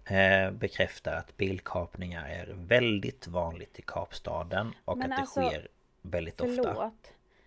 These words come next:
Speaker 1: Mm.
Speaker 2: Är det, är det i Sydafrika som den här, på ninety Days Fiancé The Other Way, när de
Speaker 1: Mm.
Speaker 2: åker, <laughs> det är alltså en amerikansk kvinna som flyttar dit,
Speaker 1: Mm.
Speaker 2: tar med sin son,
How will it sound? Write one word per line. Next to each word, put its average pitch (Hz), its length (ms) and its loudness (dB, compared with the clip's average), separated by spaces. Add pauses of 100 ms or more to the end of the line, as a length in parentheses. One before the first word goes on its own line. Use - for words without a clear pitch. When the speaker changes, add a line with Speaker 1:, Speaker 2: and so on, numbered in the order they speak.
(120)
Speaker 1:
Mm. 120 280 2
Speaker 2:
Är 285 220 6
det, 285 300 4
är 320 320 4
det 320 160 4
i 254 140 0
Sydafrika 202 960 -2
som 208 260 -8
den 202 160 -2
här, 180 360 -2
på 196 160 -8
ninety 196 460 0
Days 185 680 -4
Fiancé 190 680 -2 (120)
The 170 180 -2
Other 185 180 -2
Way, 202 520 2 (680)
när 196 160 0
de 196 140 4
Speaker 1:
Mm. 113 200 6
Speaker 2:
åker, 214 680 0
<laughs> - 20 -14
det 247 120 0 (200)
är 311 100 10
alltså 269 180 2
en 254 60 0
amerikansk 240 600 0
kvinna 208 280 2
som 202 160 -4
flyttar 196 320 -12
dit, 254 380 0 (560)
Speaker 1:
Mm. 98 220 2
Speaker 2:
tar 202 80 2
med 196 180 2
sin 175 220 0
son, 233 500 4